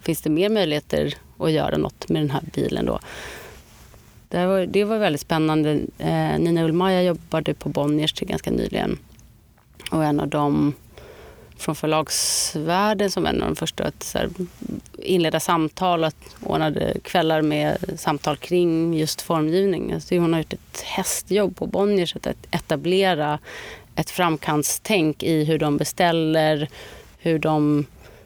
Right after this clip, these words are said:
eh, tar fram själva och, alltså att där innehåll och form samspelar.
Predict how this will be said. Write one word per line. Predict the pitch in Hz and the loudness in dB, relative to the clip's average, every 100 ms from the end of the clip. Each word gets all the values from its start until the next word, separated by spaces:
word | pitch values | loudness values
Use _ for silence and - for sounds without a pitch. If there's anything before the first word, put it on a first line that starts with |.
| - _ - | -20 _ -6
eh, | - 147 | -4 -2
tar | 165 | -2
fram | 151 160 | 0 -2
själva | 151 165 151 143 151 151 | 0 0 2 0 0 0
och, | 156 151 165 - - | 0 0 -4 -6 -4
alltså | 160 170 | 0 -2
att | - | -4
där | 107 175 | -6 0
innehåll | 165 175 160 151 156 | 2 4 2 2 0
och | - | -2
form | - 220 202 160 156 | -2 0 2 0 -4
samspelar. | - 160 151 - 208 202 170 50 | 0 0 0 -2 0 2 2 -2